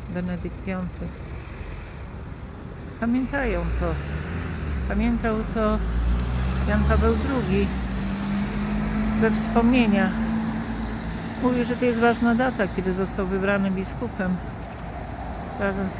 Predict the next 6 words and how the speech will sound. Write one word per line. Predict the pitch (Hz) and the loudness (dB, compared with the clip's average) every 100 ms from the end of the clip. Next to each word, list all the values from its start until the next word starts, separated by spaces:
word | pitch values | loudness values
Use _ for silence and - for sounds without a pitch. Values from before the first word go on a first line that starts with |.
| 196 | -4
biskupem | 202 - - 208 214 196 | -2 -2 -4 -2 0 0
Pluto | 190 226 226 202 185 160 - - 190 | 2 2 2 0 0 -2 -6 -6 -2
zlikwidowanym, | 190 - 202 196 196 214 208 196 | -2 -2 0 2 2 4 2 0
żeby | 196 190 | 0 -2
przyszedł | 185 - 202 202 - - - - - - - - - - - - - - - - - - - 202 | -2 -2 0 0 0 -2 -2 -2 -2 -2 -2 -2 -2 -2 -2 -2 -2 -2 -2 -2 -2 -2 0 0
Michalik. | 208 - 214 175 160 | 2 4 6 6 2